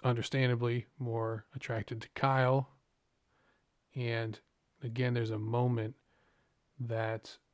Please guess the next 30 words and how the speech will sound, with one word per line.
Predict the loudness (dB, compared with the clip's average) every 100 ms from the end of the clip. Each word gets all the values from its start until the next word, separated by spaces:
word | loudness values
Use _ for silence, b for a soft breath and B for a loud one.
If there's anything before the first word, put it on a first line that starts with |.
| _ _ _ _ _ _ _ _ -4
around | -2 -2
fourteen | -6 0 2 2 0 2 4 2
fifty-four | 0 0 0 -2 -2 2 2 0 -4
of | -2
the | 0
episode | -2 -4 -4 -6 -6 -14 _ _
where | -6 -4
you | -4
see, | -6 -4 -2 0
I | 0
think | 0
it's | -2
a | -8
camcorder | -4 -4 -4 -4 -6
footage, | -6 -8 -8 -10 -10
you | -10
see | -10 -8 -8 -8 -14 B B B
Roman | -4 2 2 2 0 -4 -10 _
see | -16 -6 -2 -2
that | -2 -6
Kyle | -6 -4 -4 -6 -6
is | -6 -6
flirting | -6 -6 -4 -6 -6
with | -6 -8 _ b b -10
the | -6
homeowner's | -4 -6 -8 -6
daughter. | -4 -4 -6 -8 B B B B B B _ _
He | -4 -2
immediately, | 2 6 6 6 2 -2 -6 -8 -16 _ _ _ _ _ -8
immediately | -2 0 0 -2 -4 -8 -10